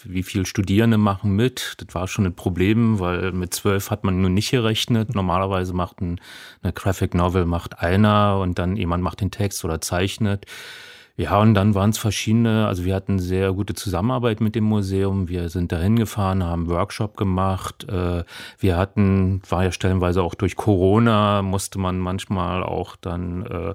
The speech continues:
aufpassen, wie die Studierenden zusammenarbeiten, weil dann jemand zu Hause war. Aber wir konnten natürlich auch nun durch die Erfahrung auch online Video,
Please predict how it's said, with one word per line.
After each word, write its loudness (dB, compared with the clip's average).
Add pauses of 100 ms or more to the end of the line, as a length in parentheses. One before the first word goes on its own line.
(280)
aufpassen, 4
wie 2
die 2
Studierenden 2
zusammenarbeiten, 0
weil 0
dann 0
jemand -2
zu -4
Hause 2
war. 2 (260)
Aber 2
wir 2
konnten 0
natürlich 0
auch -2 (600)
nun 4
durch 0
die 0
Erfahrung 2
auch -4
online 2
Video, 0